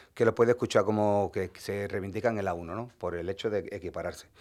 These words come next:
Pero en el Real Decreto de, del diez, el trece noventa y tres del dos mil siete, donde se hace el, el, se establece una nueva ordenación de enseñanza universitaria oficiales, ¿vale? Pues todo lo que era licenciado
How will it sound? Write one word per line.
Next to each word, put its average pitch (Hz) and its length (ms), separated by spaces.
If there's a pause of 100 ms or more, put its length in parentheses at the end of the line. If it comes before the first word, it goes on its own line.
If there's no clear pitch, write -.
(340)
Pero 117 460
en 110 140
el 104 100
Real 117 200
Decreto 127 520
de, 98 440
del 95 240
diez, 92 300
el 92 160
trece 117 300
noventa 117 300
y - 20
tres 110 280
del 104 140
dos 95 140
mil 117 160
siete, 135 420 (340)
donde 101 320
se 101 160
hace 117 380
el, 113 120
el, 107 360
se - 140
establece 110 480
una 110 160
nueva 110 180
ordenación 107 400
de 107 60
enseñanza 98 360
universitaria 104 560
oficiales, 135 460 (380)
¿vale? 117 220 (260)
Pues 110 160
todo 123 340
lo 120 160
que 127 140
era 120 100
licenciado 120 640